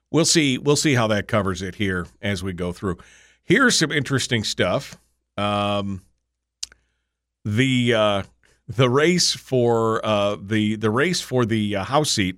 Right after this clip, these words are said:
uh, left vacant by Don Young is, that's a, that thing's about to get real, man. There are a bunch of folks. Now, we talked about Al Gross yesterday. Uh,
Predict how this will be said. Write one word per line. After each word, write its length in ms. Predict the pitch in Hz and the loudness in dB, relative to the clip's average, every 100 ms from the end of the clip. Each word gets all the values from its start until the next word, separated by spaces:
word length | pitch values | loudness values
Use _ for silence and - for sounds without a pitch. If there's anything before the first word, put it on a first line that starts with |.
| - | -2
uh, 140 | 98 | 0
left 260 | 101 110 110 | 2 0 2
vacant 300 | 117 113 95 | 0 0 -2
by 140 | 90 | -2
Don 300 | 82 98 92 | 0 -2 0
Young 280 | 107 92 71 - _ _ _ _ _ _ _ _ _ | -2 -4 -6 -16 _ _ _ _ _ _ _ _ _
is, 320 | 101 90 - | -2 -2 -4
that's 380 | - 117 143 - | -2 -2 0 0
a, 120 | 107 78 - | 0 -2 -4
that 200 | 113 - | -4 0
thing's 200 | 214 117 | 0 0
about 300 | 87 92 87 | -2 -4 -4
to 60 | 85 | -8
get 180 | 78 | -12
real, 360 | 69 92 139 82 | -8 0 0 0
man. 360 | 73 78 87 101 _ - | -4 -6 -6 -8 _ -2
There 220 | 127 139 | 2 2
are 220 | 107 90 | 2 2
a 60 | 82 | -2
bunch 420 | - 127 175 120 | 0 2 2 0
of 120 | 92 | -2
folks. 340 | 85 69 - - _ _ _ - | -4 -8 -10 -20 _ _ _ -4
Now, 60 | |
we 80 | 104 | 0
talked 280 | 127 156 190 | 2 2 2
about 280 | 170 143 - | 2 2 2
Al 240 | 127 127 | 0 0
Gross 680 | 98 110 127 98 - - - _ | 0 2 2 0 -4 -10 -16 _
yesterday. 840 | 101 95 90 - 95 87 85 131 - _ _ _ _ _ _ | -2 0 0 -2 -2 -2 -2 -4 -8 _ _ _ _ _ _
Uh, 360 | 90 90 95 | -2 0 0